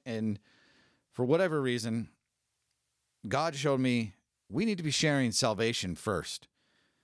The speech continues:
Because if you want anything to change in the world, more people need to have the repentant knowledge of who Jesus Christ is.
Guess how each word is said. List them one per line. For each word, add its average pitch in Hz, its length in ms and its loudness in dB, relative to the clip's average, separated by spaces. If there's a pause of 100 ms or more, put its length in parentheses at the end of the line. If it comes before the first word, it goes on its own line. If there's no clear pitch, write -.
(280)
Because 131 260 -2
if 139 140 -4
you 175 100 0
want 165 300 2
anything 165 480 -2
to 131 80 0
change 127 360 0
in 117 100 0
the 113 40 2
world, 104 460 0 (220)
more 127 300 2
people 131 280 -2
need 113 220 0
to - 60 -2
have 92 560 -4
the 104 80 -2
repentant 107 720 -2 (120)
knowledge 131 560 0
of 104 120 -8
who 123 100 -2
Jesus 123 400 -2
Christ 135 380 -2
is. 143 280 -4